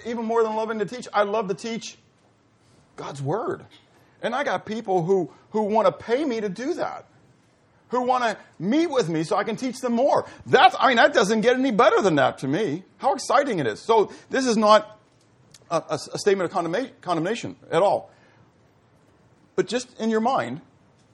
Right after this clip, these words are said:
do you only give because that's what you're supposed to do? How important is it for you that Steve,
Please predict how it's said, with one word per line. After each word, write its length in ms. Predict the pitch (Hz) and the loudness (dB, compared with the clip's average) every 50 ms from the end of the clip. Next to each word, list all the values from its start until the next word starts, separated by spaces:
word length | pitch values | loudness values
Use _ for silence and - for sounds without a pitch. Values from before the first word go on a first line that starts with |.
| _ _ _ _ _ _ _ _ _ _ _ _ _ _ _ _ | _ _ _ _ _ _ _ _ _ _ _ _ _ _ _ _
do 100 | - 180 | -6 -2
you 160 | 170 160 170 160 | 0 0 0 2
only 280 | 175 196 208 214 208 | 0 0 0 0 -2
give 240 | 165 185 220 214 175 | 0 2 2 2 2
because 300 | 180 170 175 170 156 139 | 0 -4 0 0 0 0
that's 160 | 151 147 - | -2 -6 -4
what 100 | 139 127 | -6 -8
you're 100 | 104 131 | -8 -8
supposed 160 | 135 120 117 - | -8 -10 -8 -8
to 60 | 139 | -4
do? 200 | 170 202 160 - - - - - - - | -2 -2 -2 -2 -6 -16 -20 -20 -20 -14
How 320 | - 202 214 254 285 302 | -8 -6 -4 -2 -2 -2
important 640 | 277 233 - - - 285 262 233 180 147 143 139 - | -4 -6 -8 -8 -6 -6 -6 -6 -6 -10 -10 -10 -8
is 180 | 135 123 107 | -10 -10 -10
it 120 | 113 - _ | -12 -16 _
for 160 | _ - 113 | _ -16 -14
you 340 | 101 95 95 95 - 127 127 _ _ _ _ _ _ _ _ _ _ _ _ _ _ _ _ - | -12 -10 -10 -10 -12 -14 -16 _ _ _ _ _ _ _ _ _ _ _ _ _ _ _ _ -6
that 340 | 117 147 143 127 110 - - _ _ _ | -2 2 2 2 2 0 -6 _ _ _
Steve, 480 | - - - - 135 139 156 - - | -20 -14 -6 -4 -2 -2 -2 -4 -6